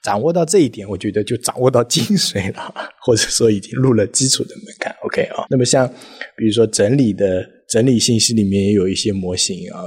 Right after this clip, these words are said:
比如说M E C E模型啊，穷举、分类啊这些。那比如说，然后比如说像那个反思、反馈啊，那这个就有更多了啊。那么这些东西我觉得大家有兴趣啊，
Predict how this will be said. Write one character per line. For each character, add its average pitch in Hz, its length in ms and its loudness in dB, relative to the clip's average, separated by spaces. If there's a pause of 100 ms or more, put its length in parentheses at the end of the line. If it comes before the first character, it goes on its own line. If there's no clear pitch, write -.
比 90 80 -6
如 90 60 -4
说 95 260 0 (340)
M 101 180 2
E 107 100 2
C 107 220 2
E 107 240 2
模 90 180 -4
型 87 340 -4
啊， 73 220 -8
穷 92 300 -8
举、 82 280 -6 (120)
分 92 180 -4
类 95 300 0
啊 92 260 -10
这 90 160 -6
些。 92 260 -4 (120)
那 92 100 0
比 95 160 2
如 95 60 0
说， 107 260 2 (220)
然 98 120 0
后 98 60 0
比 101 100 0
如 98 60 0
说 107 160 2
像 101 300 2
那 104 120 2
个 95 200 2
反 - 240 -10
思、 - 240 0
反 - 220 -6
馈 104 200 0
啊， 98 120 -4
那 107 200 0
这 135 180 0
个 104 200 2 (240)
就 135 120 -2
有 101 80 0
更 120 220 -2
多 110 260 2
了 101 100 4
啊。 - 200 -8 (300)
那 117 100 0
么 107 80 4
这 139 140 2
些 135 120 0
东 135 140 2
西 123 140 0
我 95 100 0
觉 95 140 0
得 101 80 2
大 110 160 2
家 113 200 2 (100)
有 202 160 2
兴 147 240 2
趣 - 200 -6
啊， 90 200 -8